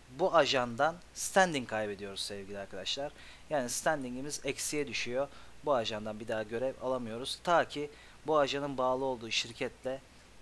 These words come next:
e, veya herhangi bir başka bir bağlı olduğu ajanla standingimizi arttırana kadar.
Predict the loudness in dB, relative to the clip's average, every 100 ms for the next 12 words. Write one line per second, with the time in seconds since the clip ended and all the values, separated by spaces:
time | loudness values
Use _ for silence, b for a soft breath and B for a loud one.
0 | -12 -8 -8 -8 -8 -6 -4 -4 -4 -2
1 | 0 -2 -6 -10 -12 -16 -20 -20 -20 -12
2 | -4 -2 -2 -4 -4 -2 -2 -4 -6 -2
3 | -2 -2 -6 -6 -10 B B B B -6
4 | -2 -2 -2 -10 -12 -10 -10 -12 -18 -10
5 | -8 -8 -8 -8 -6 -4 -4 -4